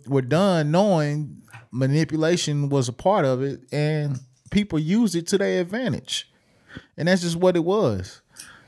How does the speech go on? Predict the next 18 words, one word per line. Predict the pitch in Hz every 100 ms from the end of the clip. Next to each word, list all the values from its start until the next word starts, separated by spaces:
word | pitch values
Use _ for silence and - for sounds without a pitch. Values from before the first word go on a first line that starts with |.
| _ -
Um, | 131 127 117 104 95 90 - _ _ _ _ _
and | 117 131 123 117 104 90
you | 143
have | 165 180 156
to | 131
understand | 156 147 127 165 180 156 127
that | 123 120 - - 101 - _ _ _ _
this | 139 185 151
is | 135
not | 147 131 87 - _ - - - - - - - _
new. | 110 131 180 123 82 _ _ _ _ _ _ -
This | 123 180
is | 123 110
really | 170 143
history | 113 160 - 117 107
repeating | 101 - 175 120
itself, | 92 - 95 85
bro. | 78 92 110